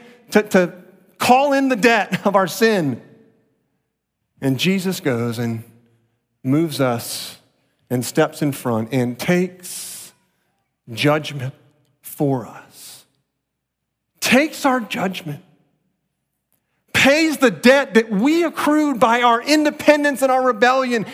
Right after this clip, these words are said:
and he takes it and he dies so that you could live. Romans eight thirty-two, God did not spare his own son,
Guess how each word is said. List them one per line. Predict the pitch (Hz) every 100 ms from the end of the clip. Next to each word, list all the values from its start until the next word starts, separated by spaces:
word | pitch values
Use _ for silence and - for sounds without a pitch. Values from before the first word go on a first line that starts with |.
| -
and | 202 190
he | 226
takes | - 196 185 175
it | 160
and |
he | 170
dies | 151 135 - - - - - _ _ _ _ _ _ _ _ _ _ _ _ _ _ _ _
so | - 143
that | 127 151
you |
could | 139 123
live. | 110 101 113 - _ _ _ _ _ _
Romans | 131 143 139
eight | 143 143
thirty-two, | 139 131 - 139 110
God | 131 147 151
did |
not | 143 131 -
spare | - 147 156
his | 151 147
own | 147 147
son, | 139 107 113